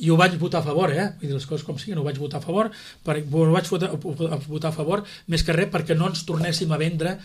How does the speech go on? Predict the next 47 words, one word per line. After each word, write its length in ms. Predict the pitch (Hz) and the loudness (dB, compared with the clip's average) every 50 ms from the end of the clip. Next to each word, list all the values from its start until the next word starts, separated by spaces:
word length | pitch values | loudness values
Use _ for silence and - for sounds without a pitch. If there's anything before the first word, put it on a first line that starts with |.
| - - - - - 151 | -18 -20 -16 -8 -6 -2
aquell 200 | 160 170 156 - | 0 0 0 2
terreny, 260 | 165 147 143 139 127 120 139 | 0 0 0 0 -2 -2 -4
no? 140 | 175 - 175 | -4 -4 -4
Perquè 200 | 147 131 - 151 | -6 -6 -4 -2
hi 60 | 139 | -2
havia 180 | 139 160 170 165 160 | 0 0 0 0 0
dues 160 | 165 160 170 | 0 -2 -2
solucions, 320 | 170 156 - 160 151 147 | -4 -4 -4 -4 -4 -4
una, 180 | 180 185 175 - - - - - - - | -4 -4 -4 -4 -8 -12 -18 -18 -8 -4
"Ho 100 | 165 143 | -4 -2
feu, 220 | - 185 185 180 170 | -2 0 0 0 0
ho 40 | 160 | -2
fem 160 | 170 180 180 175 | -4 -4 -4 -4
nosaltres 400 | 175 160 180 196 196 - 185 175 | -4 -2 -2 -2 -2 -2 -2 0
o 60 | 165 | 0
ho 60 | 156 | 0
venem", 240 | 156 151 151 139 135 | 0 -2 -4 -4 -2
no? 80 | 147 156 | -2 -2
Vaig 80 | 143 | -2
dir, 80 | 143 151 | -2 -2
"Bueno, 160 | 170 180 170 | -2 -2 0
almenys, 240 | 160 190 202 202 - - - - - - - | 0 0 -2 -2 -6 -10 -20 -20 -18 -8 -2
almenys 280 | 156 156 180 190 175 185 | 0 2 2 2 2 0
ho 60 | 160 160 | 0 0
conservarem, 560 | 196 165 - - 156 147 143 139 139 135 135 | -2 -2 -2 -2 -2 -2 -2 -4 -4 -4 -6
ho 80 | 131 127 | -6 -8
tenim", 240 | 147 143 131 117 120 | -6 -6 -6 -8 -6
no? 140 | 135 160 160 - - - - - _ | -8 -10 -10 -12 -18 -20 -20 -20 _
Però, 160 | - - 139 151 | -8 -4 -2 0
bueno, 160 | 160 151 - - | -2 -2 -2 0
ara 200 | 156 156 165 156 | 0 0 2 2
tenim 200 | 165 160 147 - | 0 -2 0 0
terreny 280 | 156 160 180 190 196 202 190 | 0 0 0 0 -2 -6 -10
i 80 | 160 | -6
tenim 240 | - 160 151 156 156 | -6 -4 -4 -4 -4
edifici 320 | 139 135 143 135 151 156 131 | -4 -4 -6 -6 -6 -6 -6
que 80 | 147 | -6
hem 80 | 135 135 | -8 -8
de 80 | 123 | -8
pagar, 200 | - 131 117 - 135 | -10 -12 -12 -12 -14
no? 100 | 160 - - - - - - - - - - - - - - - - - | -14 -16 -18 -20 -20 -20 -20 -20 -20 -20 -20 -20 -20 -20 -20 -20 -10 -6
I, 60 | 147 | -4
bueno, 280 | 131 135 135 156 160 160 - - - - - - _ _ - | -2 -2 -2 -2 -4 -6 -10 -16 -20 -20 -20 -20 _ _ -4
i, 120 | 156 147 151 151 147 143 143 147 151 - | -2 0 2 0 0 0 -2 -2 -4 -6
i 40 | 156 - | -2 0
tot 160 | 196 190 196 | 0 2 4
això... 240 | 175 180 214 208 | 4 6 8 10